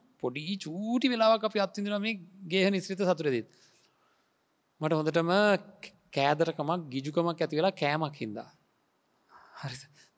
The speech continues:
දැන් නොසන්සුන් ගානට පරිඋත් ทาน මට්ටමට ගිහිල්ලා ඉන්නේ. හරි? මම මොකද කරන්නේ? කොහෙන් හරි මේක හොයාගෙන කාගෙන, කාගෙන යනවා.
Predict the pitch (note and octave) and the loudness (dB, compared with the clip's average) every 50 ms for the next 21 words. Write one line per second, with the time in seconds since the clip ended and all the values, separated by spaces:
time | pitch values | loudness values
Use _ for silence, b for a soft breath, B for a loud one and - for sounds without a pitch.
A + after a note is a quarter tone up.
0 | - - F#3 F3 D3 B2+ - F3+ E3+ D#3+ E3+ F#3 F3+ F3 F3 E3+ F3 F3 D3+ D3+ | -2 0 0 2 2 4 4 4 4 4 2 0 4 4 6 6 4 4 4 4
1 | D3+ E3+ F3+ E3+ - F#3 F3 F3+ F3 E3+ E3+ D#3+ - F3 F3+ F3 E3 D#3 E3+ D#3+ | 4 4 4 4 6 6 6 4 4 0 0 0 -2 -4 -2 0 0 2 4 4
2 | D#3+ D#3 D3+ C3 A#2 A#2 - _ _ _ _ _ _ _ _ _ _ _ _ _ | 4 2 2 -2 -8 -12 -14 _ _ _ _ _ _ _ _ _ _ _ _ _
3 | _ - F3 F#3+ G#3+ B3+ - _ _ _ _ _ _ _ _ _ _ _ _ _ | _ -4 -2 -2 -2 -4 -6 _ _ _ _ _ _ _ _ _ _ _ _ _
4 | - C#3 D#3 F3 F3+ F3+ F#3 F3 F3 E3 D#3 D3+ C#3 C3 D#3+ G#3+ B3+ B3+ - - | -2 0 0 2 2 2 4 4 6 6 4 4 2 0 -4 -4 -6 -6 -10 -14
5 | _ - C#3 C#3 D#3+ F3 F3 F#3 F#3 F3+ F3 F3 F3 F3 E3 E3+ E3+ F#3+ G#3 F#3+ | _ 0 2 4 4 4 4 2 0 0 0 0 2 4 4 4 4 4 2 2
6 | F3+ D#3+ D#3+ E3 D#3+ D3+ D#3+ D3 C#3+ D3 D3+ C3 A#2 A#2+ A#2+ | 2 2 2 2 0 0 0 0 0 0 -4 -6 -8 -10 -14